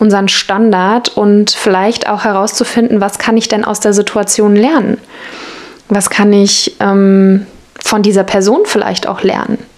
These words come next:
Vielleicht stellt sich heraus, dass wir einfach unterschiedliche Standards haben und unterschiedliche Vorstellungen,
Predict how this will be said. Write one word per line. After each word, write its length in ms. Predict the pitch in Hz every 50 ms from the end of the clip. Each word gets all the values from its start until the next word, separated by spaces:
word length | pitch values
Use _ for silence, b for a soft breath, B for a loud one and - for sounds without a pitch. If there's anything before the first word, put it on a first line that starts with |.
| B B B B B B B B B B B B B
Vielleicht 360 | - - - 202 196 208 214 -
stellt 260 | - 233 220 226 226
sich 160 | - 247 -
heraus, 380 | 240 220 214 208 226 254 254 -
dass 180 | 254 233 -
wir 160 | - 220 -
einfach 280 | - 208 - 226 - - - -
unterschiedliche 680 | 233 226 220 233 233 220 - 233 220 214 220 208 226
Standards 500 | 214 - 240 262 330 349 294 247 254 -
haben 260 | 202 185 185 185 185
und 180 | 185 190 - -
unterschiedliche 680 | 226 233 233 - 226 214 - 220 208 220 208 196 196
Vorstellungen, 800 | 185 - 208 233 277 349 - - 208 190 180 180 180 190 208 B